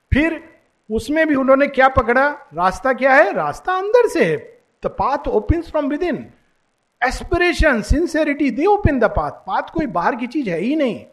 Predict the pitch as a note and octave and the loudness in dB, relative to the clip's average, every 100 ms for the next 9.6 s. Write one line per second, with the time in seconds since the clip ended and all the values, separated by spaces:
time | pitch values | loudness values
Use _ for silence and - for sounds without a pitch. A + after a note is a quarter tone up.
0 | _ _ _ B3 F3 G#3 G#3 A3 G#3+ G#3+ | _ _ _ -8 0 0 0 -4 -4 -4
1 | G#3+ A3 F#3+ G#3 G#3 G3 G3+ F#3+ G3 G3+ | -2 -4 -2 -2 -2 -2 0 0 -2 -4
2 | F#3+ G3 G3 - _ _ G3 A3 C4+ C4+ | -2 -4 -6 -12 _ _ 0 2 0 -2
3 | C4 G3+ D#4 C#4+ A3+ - F3+ G3 G3 G3+ | -4 -4 -4 -4 -6 -2 -2 -2 -4 -8
4 | F3 G3 F#3+ G3 F#3+ F#3+ _ _ _ - | -12 -6 -4 -4 -6 -8 _ _ _ -12
5 | D#3+ D#3 D3 C3+ C3 B2+ F3 G3 G3 - | -8 -6 -8 -10 -14 -10 -6 -4 -2 -2
6 | G3 F#3+ F#3 F3+ F3+ F#3 E3+ E3+ F#3 F3 | -2 -4 -4 -4 -4 -6 -6 -2 -2 -4
7 | E3 - G#3+ A3+ A2 G#2 - _ _ _ | -12 -8 -8 -8 -10 -14 -20 _ _ _
8 | _ F#3+ F#3+ - F3+ C4+ B3+ A#3 C#4+ D4+ | _ -6 -4 -2 0 2 2 2 2 0
9 | D#4 D#4+ F#4 G4 A#3+ C#3 | 0 0 0 -2 -4 -4